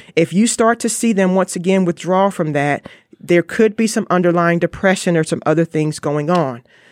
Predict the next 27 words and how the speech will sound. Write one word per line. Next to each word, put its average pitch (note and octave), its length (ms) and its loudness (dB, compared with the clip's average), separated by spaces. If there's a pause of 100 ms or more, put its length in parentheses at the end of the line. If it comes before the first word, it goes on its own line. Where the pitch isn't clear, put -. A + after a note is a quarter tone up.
(120)
So E3 280 2
if D3 100 -4
your F3+ 140 2
kid G#3+ 340 2
is E3+ 100 0
not F#3+ 200 2
only G#3+ 240 2
sleeping G3+ 640 0
all D3+ 140 2
the C#3 80 0
time, C#3+ 420 -4
but D#3 160 0
they're D#3+ 140 4
withdrawing F#3+ 600 2
from E3+ 180 -6
social - 420 0
activities, F3 600 0
they D3+ 100 2
don't F#3 200 -2
have F3 180 -2
any - 200 0
energy F#3+ 280 0
to D#3+ 80 0
get E3 120 0
anything D#3 320 -2
else - 160 -8
done, E3+ 440 2